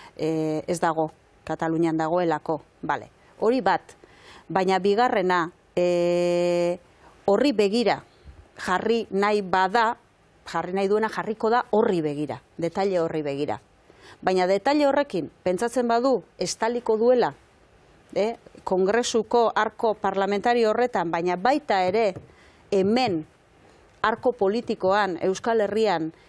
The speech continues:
indar bat eta bakarra dagoela, eta hori Euskal Herria Bildu dela, argi eta garbi, eh, politika feministaren eta emakumeon eskubideen aldeko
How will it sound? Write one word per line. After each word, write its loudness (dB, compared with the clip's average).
indar 2
bat -2
eta 0
bakarra 0
dagoela, 2
eta 0
hori 0
Euskal -2
Herria 0
Bildu -2
dela, 0
argi 0
eta -4
garbi, -2
eh, 0
politika 0
feministaren -2
eta 0
emakumeon -2
eskubideen -2
aldeko -2